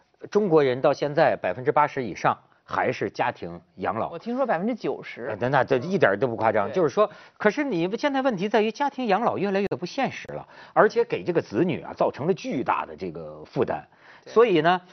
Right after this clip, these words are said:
Speaker 2: 可是你要说这个是，这个国家、政府、社会养老，你知道还有个什么问题呢？比如说现在有人就提出来说，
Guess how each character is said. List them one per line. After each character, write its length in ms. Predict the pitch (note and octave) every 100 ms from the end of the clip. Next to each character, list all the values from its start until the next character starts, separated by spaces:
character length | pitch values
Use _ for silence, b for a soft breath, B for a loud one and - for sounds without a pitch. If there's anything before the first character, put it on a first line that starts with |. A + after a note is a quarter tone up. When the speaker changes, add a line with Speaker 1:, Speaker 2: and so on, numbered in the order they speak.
| B -
Speaker 2:
可 120 | G#3+
是 140 | B3
你 120 | F#3
要 140 | G2 G2+
说 200 | G#3 G#3
这 160 | F#3+
个 120 | C3 B2+
是， 400 | - - D#3+ -
这 120 | D#3+
个 140 | C3 A#2
国 240 | A2+ F3+
家、 240 | G3+ G3
政 240 | F#3+ G#3 B2
府、 220 | - -
社 200 | - F3+
会 220 | - D3
养 220 | F2+ F2
老， 160 | G2 - B B
你 100 | C#3
知 80 | E3
道 80 | G#3+
还 120 | A3+
有 60 | G3+
个 80 | A2+
什 140 | G#2+
么 80 | E3
问 160 | F#3
题 140 | A#2 F#2
呢？ 120 | F2 B B B B -
比 100 | D#3
如 120 | F3+
说 160 | A3+
现 180 | G#3+ A3+
在 100 | G#3
有 120 | D3+
人 120 | F#2 C3
就 80 | B2+
提 180 | -
出 100 | G#2
来 220 | A#2 E2+ F#2+
说， 280 | F#3+ G3